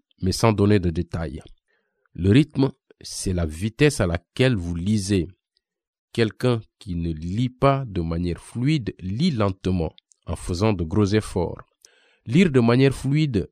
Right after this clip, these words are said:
ça veut dire que vous lisez à un rythme similaire à celui que vous avez dans une conversation.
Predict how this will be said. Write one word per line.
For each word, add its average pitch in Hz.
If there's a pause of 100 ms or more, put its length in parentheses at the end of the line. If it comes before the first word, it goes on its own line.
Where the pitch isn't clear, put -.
(120)
ça 107
veut 104
dire 143
que -
vous 95
lisez 123
à 101
un 95
rythme 113
similaire 131
à 101
celui 123
que -
vous 87
avez 98
dans 82
une 80
conversation. -